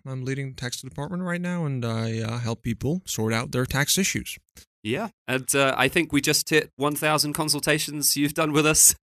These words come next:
Speaker 1: Yeah,
Speaker 2: <laughs> just in
Speaker 1: that's
Speaker 2: the, in the last week or so.
Speaker 1: That's
Speaker 2: So
Speaker 1: amazing, yeah.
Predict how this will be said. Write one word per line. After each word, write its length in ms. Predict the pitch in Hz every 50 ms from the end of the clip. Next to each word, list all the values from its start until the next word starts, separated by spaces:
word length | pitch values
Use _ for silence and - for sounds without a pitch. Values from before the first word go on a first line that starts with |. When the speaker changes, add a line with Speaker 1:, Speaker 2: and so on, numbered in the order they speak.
| -
Speaker 1:
Yeah, 500 | - 113 117 123 160 196 220 - - - 156
Speaker 2:
<laughs> 60 | -
just 300 | - 160 151 - - -
in 140 | 151 147 143
Speaker 1:
that's 100 | 143 127
Speaker 2:
the, 40 | 131
in 80 | 143
the 60 | 143
last 300 | 143 147 143 143 139 -
week 220 | - 151 117 - -
or 80 | 120
so. 280 | 107 - 120 113 107 110 - - _ _
Speaker 1:
That's 160 | - 113 123 -
Speaker 2:
So 160 | 135 127 123
Speaker 1:
amazing, 540 | 131 156 170 190 190 202 180 139 117 107 104
yeah. 240 | 110 110 117 131